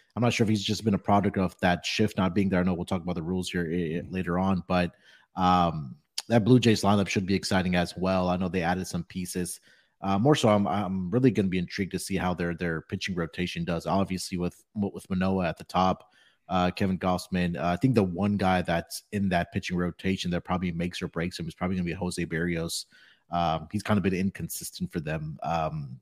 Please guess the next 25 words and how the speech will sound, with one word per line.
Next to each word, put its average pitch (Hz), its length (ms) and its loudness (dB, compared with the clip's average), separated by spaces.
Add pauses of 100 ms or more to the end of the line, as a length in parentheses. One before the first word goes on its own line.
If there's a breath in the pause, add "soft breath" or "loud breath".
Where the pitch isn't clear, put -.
ever 92 140 -4
since 95 220 -2
he 87 80 -10
came 82 220 -2
over 87 200 -4
from 85 200 -6
the 76 80 -6
Twins. 90 400 0
But, 87 320 2 (1040)
um, 104 460 6 (280 loud breath)
that 135 80 12
was 156 120 12
another 135 300 10
guy 107 200 6
that 98 160 4
I 95 60 4
did 95 140 0
wanna 92 180 2
mention. 90 320 2
I 92 40 4
did 92 260 -2
see, 101 240 4
uh, 87 80 4
Jake, 92 440 0
uh, 85 520 0